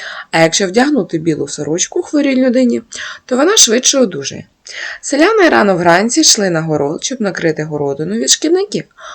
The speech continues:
бо вважалося, що в цей період вони особливо активні. Худобу виганяли на поле пастися лише після того, як зійшла роса.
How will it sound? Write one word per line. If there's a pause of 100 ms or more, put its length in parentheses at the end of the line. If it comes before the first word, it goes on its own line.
(240)
бо
вважалося,
що
в
цей
період
вони
особливо
активні. (540)
Худобу
виганяли
на
поле
пастися
лише
після
того,
як
зійшла
роса.